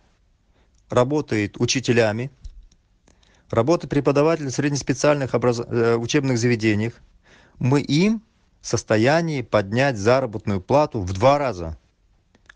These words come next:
В два раза и без каких-либо проблем. Первое. Передайте всем своим студентам, друзьям, что мы в состоянии поднять и создать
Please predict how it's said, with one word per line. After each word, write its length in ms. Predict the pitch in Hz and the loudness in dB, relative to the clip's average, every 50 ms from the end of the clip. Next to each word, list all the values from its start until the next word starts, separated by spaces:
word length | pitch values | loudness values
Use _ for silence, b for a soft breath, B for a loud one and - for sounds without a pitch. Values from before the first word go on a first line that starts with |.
| - | -14
В 100 | - 90 | -8 -2
два 240 | 92 104 135 160 175 | 2 4 4 4 4
раза 300 | 165 160 156 135 127 127 | 2 0 -2 -4 -6 -6
и 160 | - 120 120 | -4 -2 -2
без 180 | 120 120 135 - | 0 -2 -2 0
каких-либо 540 | - 120 113 - 147 139 - 123 120 117 117 | 0 -2 -2 -2 -4 -4 -2 -2 0 0 0
проблем. 520 | 104 - 113 107 95 95 92 87 80 78 - _ | 0 2 0 0 0 -2 -6 -6 -6 -8 -8 _
Первое. 440 | - 110 110 98 95 85 82 78 76 - _ _ b b b b b b b b b b b b b | 0 2 2 2 0 -2 -4 -6 -8 -12 _ _ b b b b b b b b b b b b b
Передайте 500 | 127 123 135 131 165 175 190 175 175 165 | 2 2 4 4 2 2 0 -2 -4 -8
всем 300 | 131 - - 170 180 165 | -6 0 2 2 2 0
своим 380 | - - 139 147 156 156 151 | -2 -2 0 2 2 0 -2
студентам, 640 | 135 - - 139 131 156 175 175 160 - - - 110 | -4 -4 -4 -2 2 2 2 0 0 -4 -4 -4 -2
друзьям, 480 | 104 117 123 120 123 127 113 98 90 82 - _ _ _ _ b b b b b b b b b | 0 0 0 2 2 2 2 0 -2 -8 -14 _ _ _ _ b b b b b b b b b
что 180 | b - - 127 | b 0 0 2
мы 200 | 139 165 180 175 | 2 2 2 0
в 40 | - | 0
состоянии 680 | - 143 - - 139 135 151 170 175 170 160 131 113 | -4 -4 -2 2 2 2 2 2 0 -2 -2 -6 -4
поднять 680 | - - 127 127 120 135 156 170 165 143 117 - - - _ - | 0 0 0 2 0 0 0 0 0 0 -4 -8 -20 -20 _ -16
и 40 | - | -10
создать 460 | 123 - 143 135 123 127 156 147 117 | -4 0 0 0 2 2 2 2 0